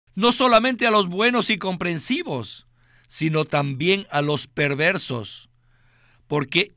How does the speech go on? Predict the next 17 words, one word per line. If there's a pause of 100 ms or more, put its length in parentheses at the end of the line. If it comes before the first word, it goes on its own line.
esto
es
gracia. (680)
Si
alguno, (360)
por
tener
conciencia
de
Dios, (540)
sufre
aflicción
padeciendo
injustamente". (840)
Esto
nos
indica